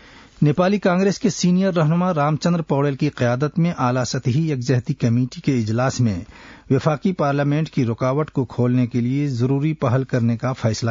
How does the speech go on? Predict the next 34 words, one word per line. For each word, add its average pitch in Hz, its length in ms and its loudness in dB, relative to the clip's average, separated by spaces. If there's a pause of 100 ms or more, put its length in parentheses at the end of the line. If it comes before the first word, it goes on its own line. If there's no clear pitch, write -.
کیا 110 200 0
گیا 98 280 -2
ہے۔ 110 280 0 (1040)
وزیر 170 420 2
نشریات 170 640 0
اور 143 280 0
اطلاعاتی 143 540 -2
ٹیکنالوجی 131 680 0
گیانیندر 127 380 2
بہادر 117 360 -2
کارکی 120 380 -2
کے 131 120 -2
مطابق، 117 520 -2
وزیر 117 280 0
اعظم 117 300 0
کی 135 180 -2
رہائش 120 400 0
گاہ 135 160 2
بالوا 123 380 0
ٹار 117 240 -2
پر 139 240 0 (500)
آج 139 380 0
گٹھ 131 120 2
جوڑ 156 320 2
حکمراں 147 460 0
جماعتوں 131 460 0
کے 151 180 0
رہنماؤں 127 480 2
پر 156 160 -2
مشتمل 143 480 0
کمیٹی 127 440 0
کے 131 140 0
اجلاس 117 420 0
میں 95 240 0